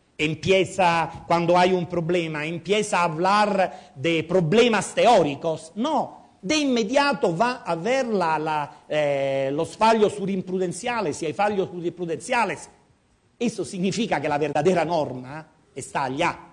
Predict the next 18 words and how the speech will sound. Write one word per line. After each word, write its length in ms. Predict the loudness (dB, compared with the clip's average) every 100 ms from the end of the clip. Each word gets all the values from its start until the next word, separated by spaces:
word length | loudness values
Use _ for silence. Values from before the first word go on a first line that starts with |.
| _ _ _ _ _ -8
no 140 | -4
está 520 | -4 -2 2 2 0 -8
en, 100 | -10
en 180 | -8 -8
el 120 | -6
texto 340 | -8 -8 -10
de 100 | -8
la 120 | -8
ley. 260 | -10 -14 -20 _ _ _ _ _ _ _
Y 280 | 0 0 -2 -16 _ _
así 380 | -8 -6 0 0
que 460 | 2 2 2 -2 -14 _ _ _ _ _ _ _ _ _ _ -8
hay 240 | -2 2
una 400 | 2 0 -4 -8
propuesta 720 | -4 -4 -2 -4 -4 -8 -8
de 100 | -6
no-, 120 | -6 -6
el, 160 | -8